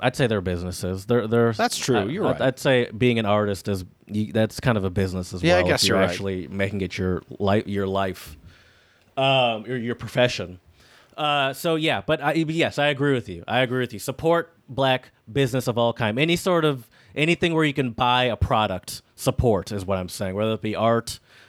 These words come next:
Speaker 1: or, or physical products or a service, you know,
Speaker 2: Stream,
Speaker 1: hire a
Speaker 2: listen.
Speaker 1: black lawyer, I don't know, you know, <laughs> whatever you gotta do. Uh, another one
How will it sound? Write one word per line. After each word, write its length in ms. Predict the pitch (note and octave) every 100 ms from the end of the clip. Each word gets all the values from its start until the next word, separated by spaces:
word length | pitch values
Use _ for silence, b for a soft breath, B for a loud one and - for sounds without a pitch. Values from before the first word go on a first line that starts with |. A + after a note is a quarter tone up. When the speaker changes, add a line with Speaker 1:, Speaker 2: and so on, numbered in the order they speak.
| -
Speaker 1:
or, 440 | G#2 G#2+ G#2 G2+
or 380 | G2 G2 G2+ G2
physical 420 | - B2+ A#2 A#2
products 580 | - A#2+ G#2+ G#2+ G#2 -
or 260 | G2+ G2+ F#2+
a 60 |
service, 680 | F2+ - A#2+ A2 A2+ - - B B -
you 100 | G#2+
know, 140 | G2
Speaker 2:
Stream, 140 | G2+
Speaker 1:
hire 280 | A2 A2 A2+
a 140 | G#2+ D3+
Speaker 2:
listen. 600 | E3+ - E3+ D#3+ E3 D#3
Speaker 1:
black 400 | A2 A#2 A2 -
lawyer, 400 | G#2+ A2 A2 G#2+
I 120 | G#2+
don't 140 | G2
know, 260 | F2+ G2 G#2+
you 140 | G2+ G2+
know, 340 | F2+ F3 D#3+ - - - F3+ E3+
<laughs> 460 | - D3 - -
whatever 300 | C#3+ D#3+ D#3
you 120 | E3
gotta 320 | C#3+ D#3 D#3+ D3
do. 400 | C#3 D3 G#2+ - B B B B B
Uh, 260 | D3+ D#3 D#3+
another 340 | D#3+ E3 F3+ G3
one 340 | F#3+ G3 G#3